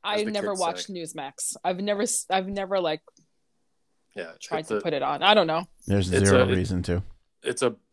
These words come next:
Speaker 2: a bullshit factory.
Speaker 3: There's no reason to watch any cable news network, to be totally honest
Speaker 1: There
Speaker 3: with you.
Speaker 1: really isn't.
Speaker 3: Yeah.
Speaker 1: People should just watch us to get news.
Speaker 3: So
Speaker 2: Sure.
Speaker 3: I, I stand by that. You know,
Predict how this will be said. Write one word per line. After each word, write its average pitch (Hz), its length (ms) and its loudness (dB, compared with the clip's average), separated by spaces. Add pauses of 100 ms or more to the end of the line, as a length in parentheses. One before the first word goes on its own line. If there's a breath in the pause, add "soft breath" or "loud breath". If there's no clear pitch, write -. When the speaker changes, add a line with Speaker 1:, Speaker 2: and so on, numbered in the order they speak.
Speaker 2:
a 110 220 -2 (180)
bullshit 101 440 -8 (440)
factory. 90 460 -6 (220)
Speaker 3:
There's 101 200 4
no 110 100 6
reason 101 280 4
to 98 80 2
watch 98 260 4
any 95 200 4
cable 87 300 2
news 87 220 0
network, 85 360 -2
to - 80 -14
be 87 120 -4
totally 87 380 2
honest 80 240 -2
Speaker 1:
There 294 140 6
Speaker 3:
with 311 80 4
you. 359 40 4
Speaker 1:
really 294 200 6
isn't. 170 360 4 (200)
Speaker 3:
Yeah. 90 220 0 (500)
Speaker 1:
People 339 200 6
should 254 140 0
just 240 180 0
watch 202 220 -4 (400)
us 165 400 -4
to - 100 -10
get - 280 -8
news. 107 440 -8 (200)
Speaker 3:
So 147 500 6
Speaker 2:
Sure. - 480 4 (360)
Speaker 3:
I, - 180 -4 (400 loud breath)
I 101 220 -2
stand 98 300 2
by 92 100 4
that. 92 180 2 (300 loud breath)
You 135 100 8
know, 156 180 10